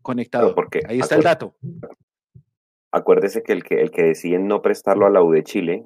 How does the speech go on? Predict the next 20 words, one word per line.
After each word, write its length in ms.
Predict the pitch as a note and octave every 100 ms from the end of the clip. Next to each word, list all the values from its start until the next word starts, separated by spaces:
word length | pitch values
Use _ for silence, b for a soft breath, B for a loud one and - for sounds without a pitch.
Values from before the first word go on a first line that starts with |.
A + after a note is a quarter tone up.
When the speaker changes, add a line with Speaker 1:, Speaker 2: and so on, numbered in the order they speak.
| -
Speaker 2:
es 240 | F2 D#2+ F2
Millonarios. 460 | F2 G2 G#2+ F#2 -
Ayer 220 | E2 D#2+
habló 160 | E2+
Dudamel, 520 | F#2+ G2+ E2 E2 F2+ G2+
no 100 | E2+
me 80 |
acuerdo 260 | D#2 F2 F2+
en 100 | F2
qué 360 | F2+ F2+ F2 F2
medio, 380 | F2 E2+ F2+ F#2
si 80 | E2
me 120 | D#2
ayudan, 380 | D#2 D#2+ F2+ D#2
y 140 | D#2+ E2+
Dudamel 260 | D#2 D#2
dijo, 240 | E2+ G#2+ G2
"Sí, 160 | F#2
a 60 | G2
mí, 200 | F2